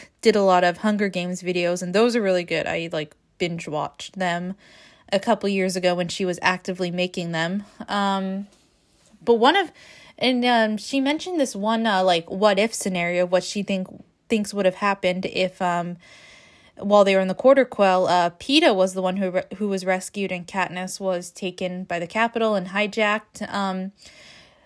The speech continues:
basically, the scenario ends with, uh, because Peeta would be in charge and he,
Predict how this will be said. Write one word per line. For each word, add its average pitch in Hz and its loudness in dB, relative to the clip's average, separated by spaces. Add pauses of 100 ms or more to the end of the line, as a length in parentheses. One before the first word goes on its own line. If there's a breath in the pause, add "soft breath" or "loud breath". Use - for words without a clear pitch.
(280 loud breath)
basically, 320 4
the 247 0
scenario 233 2
ends 202 -2
with, 190 0
uh, 180 2
because 196 -4
Peeta 285 2
would 240 -2 (160)
be 226 -4
in 214 -6
charge 190 0
and 180 -4
he, 202 -6